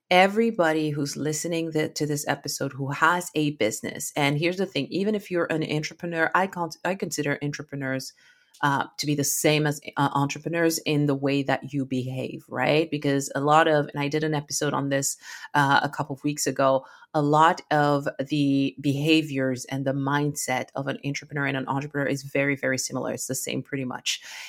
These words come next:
Um, but you have to have within your week, within your month, within your quarter, time that is just dedicated to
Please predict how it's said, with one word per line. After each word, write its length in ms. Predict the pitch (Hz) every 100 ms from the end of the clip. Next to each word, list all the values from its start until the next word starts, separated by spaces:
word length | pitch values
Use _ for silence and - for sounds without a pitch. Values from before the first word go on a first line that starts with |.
| - _
Um, 340 | 165 147 143 143 -
but 400 | 143 151 139 135 -
you 320 | 156 196 208
have 380 | - 170 151 147
to 120 | -
have 440 | 151 - 135 135 139 - _
within 340 | 160 160 165
your 240 | 175 170 147
week, 300 | 139 131 - -
within 240 | 147 160
your 160 | 175 175
month, 320 | 147 135 127 -
within 260 | 151 170
your 160 | 180 175
quarter, 600 | - - 143 139 123 -
time 420 | - 165 156 156
that 140 | 147 139
is 180 | 135 -
just 280 | 143 -
dedicated 720 | 143 135 - 135 139 190 220 - - - _
to 520 | - - 147 147 147